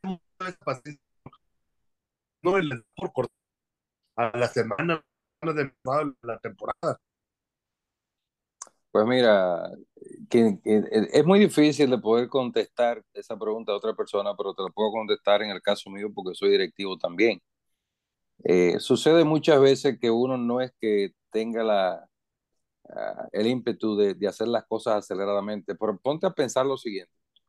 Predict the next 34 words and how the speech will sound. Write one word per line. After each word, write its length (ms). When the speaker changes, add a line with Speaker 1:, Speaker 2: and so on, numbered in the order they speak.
Speaker 2:
Si 120
tú 200
pierdes, 400
pierdes, 380
pierdes 280
y 80
pierdes, 440
tú 200
como 240
directivo 500
ya 140
has 40
visto 220
muchas 320
cosas 440
anteriormente 680
de 80
los 140
equipos 320
de 60
béisbol. 300
Y 80
no 80
estoy 180
justificando 680
con 140
los 80
movimientos, 520
porque 200
yo 80
he 20
sido 220
despedido 480
también. 360